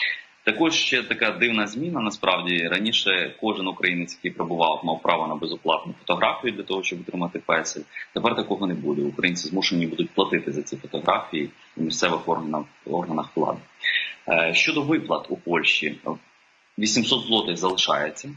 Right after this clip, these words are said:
Кожен українець, який прибуває на Польщі, отримує вісімсот злотих допомоги, а також триста злотих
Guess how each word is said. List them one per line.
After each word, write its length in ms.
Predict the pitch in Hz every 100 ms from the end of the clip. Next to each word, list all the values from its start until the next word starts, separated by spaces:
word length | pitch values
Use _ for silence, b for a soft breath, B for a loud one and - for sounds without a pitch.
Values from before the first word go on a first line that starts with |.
| -
Кожен 320 | - 110 98 90
українець, 500 | - 85 80 76 -
який 280 | - 78
прибуває 500 | 73 - 78 80 76
на 60 | 76
Польщі, 560 | 73 82 73 - 76 -
отримує 480 | - 87 80 71 69 -
вісімсот 440 | 85 92 87 87 78
злотих 340 | 80 76 78
допомоги, 540 | 85 92 80 78 120 B B B B
а 100 | 95
також 340 | 107 127 131
триста 680 | - 127 147 175 - 139 143
злотих 400 | 127 135 135